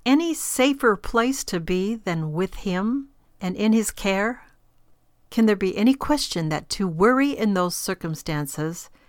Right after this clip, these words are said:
is to sin fearfully? The greater fact is not your problem,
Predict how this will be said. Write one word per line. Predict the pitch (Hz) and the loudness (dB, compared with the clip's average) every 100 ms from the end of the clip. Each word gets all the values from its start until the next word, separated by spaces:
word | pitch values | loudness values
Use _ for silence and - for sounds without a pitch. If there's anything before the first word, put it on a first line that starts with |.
| _ - | _ -4
is | 208 - | -4 -4
to | - 214 | -6 -6
sin | - - 247 175 156 160 - | -4 0 0 0 -2 -6 -2
fearfully? | 226 214 - 156 139 110 - - - - - _ _ _ _ _ | 0 0 -2 -6 -6 -8 -14 -20 -20 -20 -20 _ _ _ _ _
The | 269 | -4
greater | - 254 285 262 | -2 0 2 2
fact | 180 170 147 147 185 | 0 -2 -2 -4 -8
is | 185 202 | -6 -2
not | 226 285 - | 0 0 -2
your | 202 180 | -2 -2
problem, | - - 175 170 143 - - | 0 0 0 0 -8 -10 -12